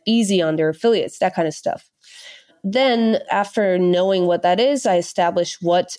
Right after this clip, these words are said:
a fair and competitive commission would be.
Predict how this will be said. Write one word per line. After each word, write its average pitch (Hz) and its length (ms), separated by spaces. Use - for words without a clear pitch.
a 165 160
fair 175 560
and 165 200
competitive 165 580
commission 262 500
would 254 160
be. 254 380